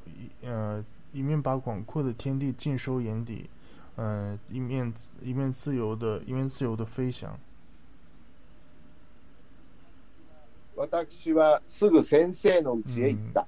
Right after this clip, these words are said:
Speaker 1: 嗯，我马上就去了老师家里。
Speaker 2: 形の柿が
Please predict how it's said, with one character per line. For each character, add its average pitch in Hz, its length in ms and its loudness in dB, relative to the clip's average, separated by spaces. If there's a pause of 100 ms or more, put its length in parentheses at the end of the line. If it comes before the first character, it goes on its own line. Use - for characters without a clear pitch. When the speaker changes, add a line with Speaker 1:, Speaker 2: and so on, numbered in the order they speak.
Speaker 1:
嗯， 131 80 -4
我 113 360 -2 (100)
马 110 180 -2
上 170 180 2
就 123 140 0
去 139 260 -6
了 120 140 2
老 95 160 -2
师 110 220 -8
家 107 240 -6
里。 92 120 -8 (4000)
Speaker 2:
形 175 260 0
の 160 140 0
柿 147 300 -8
が 139 180 2